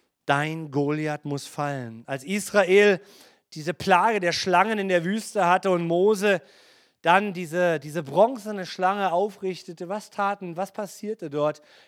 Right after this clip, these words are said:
Er rief das Volk auf, „Schaut auf diese Schlange.“ Das war ein Zeichen für Jesus, aber es half dem Volk, von den Schlangen, von den Riesen wegzuschauen,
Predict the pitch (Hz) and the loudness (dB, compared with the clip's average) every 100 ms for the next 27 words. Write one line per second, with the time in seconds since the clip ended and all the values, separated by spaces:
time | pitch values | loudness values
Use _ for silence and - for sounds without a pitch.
0 | - 147 175 202 - 165 - 190 190 185 | -12 -8 -6 -6 -6 -8 -4 0 0 -2
1 | 165 165 156 _ - - 185 185 _ 160 | -4 -4 -4 _ -10 -2 -2 -2 _ -4
2 | 165 160 _ 151 143 - 143 135 110 - | -4 -6 _ -18 -18 -14 -12 -12 -14 -20
3 | _ 190 - 226 196 214 208 190 196 - | _ -10 -2 -2 0 2 0 0 -8 -8
4 | 190 214 254 262 - - _ _ _ _ | -4 -4 -4 -6 -8 -14 _ _ _ _
5 | - 175 175 160 - 190 196 - 196 - | -10 -4 -2 -4 -4 -4 -4 -8 -10 -2
6 | 196 190 175 - _ _ _ - 175 165 | 2 2 0 -8 _ _ _ -10 -8 -6
7 | 165 156 147 _ - 170 185 185 175 156 | -8 -10 -16 _ -6 -4 -4 -6 -10 -12
8 | 147 147 160 165 156 151 151 - 135 - | -14 -12 -14 -14 -14 -14 -14 -18 -18 -18
9 | 123 120 104 | -14 -14 -16